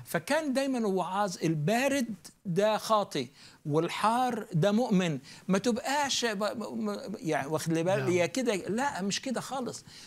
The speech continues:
Speaker 1: جغرافيًا كان هناك نهر بارد مروي حلو، واحد تاني يستشفى بيه مياه كبريتية وهكذا
Speaker 2: كبريتية،
Speaker 1: يعني.
Speaker 2: يعني أنا شفتها بعيني طبعًا،
Speaker 1: آه.
Speaker 2: وبين وضعوا
Speaker 1: يعني
Speaker 2: قنوات، ومرات القنوات بتتكسر وبيختلط
Speaker 1: آه،
Speaker 2: المي.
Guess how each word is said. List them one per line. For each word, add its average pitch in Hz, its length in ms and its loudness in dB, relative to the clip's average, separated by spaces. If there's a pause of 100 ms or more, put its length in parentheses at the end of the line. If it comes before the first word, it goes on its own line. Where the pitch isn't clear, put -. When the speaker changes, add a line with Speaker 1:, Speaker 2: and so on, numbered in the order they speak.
(140)
Speaker 1:
جغرافيًا 196 560 2
كان 185 260 -2
هناك 175 340 -2 (420)
نهر 170 500 4
بارد 190 580 2 (500)
مروي 233 840 4 (160)
حلو، 233 400 2 (420)
واحد 185 400 2 (100)
تاني 208 580 2
يستشفى 180 560 0
بيه 190 180 0
مياه 175 440 -2
كبريتية 156 720 -2
وهكذا 170 260 -2 (180)
Speaker 2:
كبريتية، 135 100 -2
Speaker 1:
يعني. 123 120 -4
Speaker 2:
يعني 120 260 -6
أنا 143 100 -4
شفتها - 340 -2
بعيني 127 440 0
طبعًا، 139 460 0
Speaker 1:
آه. 180 500 2 (400)
Speaker 2:
وبين 139 180 2
وضعوا 156 300 6
Speaker 1:
يعني 165 120 2
Speaker 2:
قنوات، 151 500 4
ومرات 160 440 2
القنوات 165 520 2
بتتكسر 180 680 0
وبيختلط 151 680 0
Speaker 1:
آه، 147 40 2
Speaker 2:
المي. 123 260 0